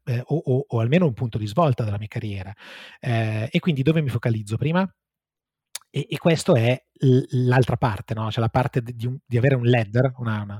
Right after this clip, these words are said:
una scaletta da salire con dei, un percorso, non dico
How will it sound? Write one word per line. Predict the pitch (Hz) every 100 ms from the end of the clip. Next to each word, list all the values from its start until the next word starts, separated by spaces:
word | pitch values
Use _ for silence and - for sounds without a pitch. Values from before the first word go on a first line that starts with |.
| 110
una | 110
scaletta | - - 117 113 _ 135 139 -
da | - 107
salire | - 170 117 123 156 - - - _
con | - 175
dei, | 131 135 - _ _
un | 185 180 170
percorso, | 156 185 165 196 151 117 -
non | 117
dico | 135 - 139 113